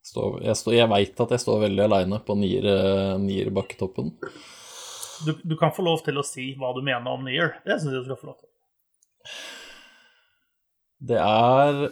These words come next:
Speaker 1: ehm, jeg har ikke helt greid å bestemme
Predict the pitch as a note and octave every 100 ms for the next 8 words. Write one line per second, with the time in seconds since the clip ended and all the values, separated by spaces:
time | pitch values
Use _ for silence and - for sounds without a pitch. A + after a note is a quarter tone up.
0 | - A#2 A#2+ A#2+ A#2 A#2 A#2 A#2 A2+ A2+
1 | A2+ A2+ A2+ _ _ _ _ _ _ _
2 | _ _ _ _ _ - _ _ _ _
3 | _ _ _ _ _ _ - A2+ A#2 -
4 | A#2+ A2+ A#2 A2 G#2 G#2+ A2+ - G2+